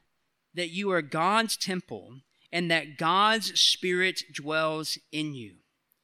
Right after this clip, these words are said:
If anyone destroys God's temple, God will destroy him, for God's temple is holy, and you are that temple." So Paul,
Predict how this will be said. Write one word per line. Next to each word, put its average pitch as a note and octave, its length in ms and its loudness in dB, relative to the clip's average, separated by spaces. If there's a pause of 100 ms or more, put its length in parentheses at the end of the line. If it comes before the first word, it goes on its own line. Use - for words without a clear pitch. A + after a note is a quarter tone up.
(440)
If F#3 140 -4
anyone C4 380 4
destroys G#3+ 680 6
God's G#3+ 300 0
temple, F3+ 400 -2
God F#3 420 2
will A#3+ 140 -4
destroy G3 500 -4
him, D3+ 300 -4
for E3+ 160 -4
God's G3 480 2
temple G3+ 400 -2
is D#3+ 180 -4
holy, C4+ 520 -2 (280)
and F3 240 0
you A#3 360 2
are G3+ 340 2
that F3+ 480 -2 (240)
temple." - 480 -8 (2750)
So - 120 -10
Paul, B3 440 0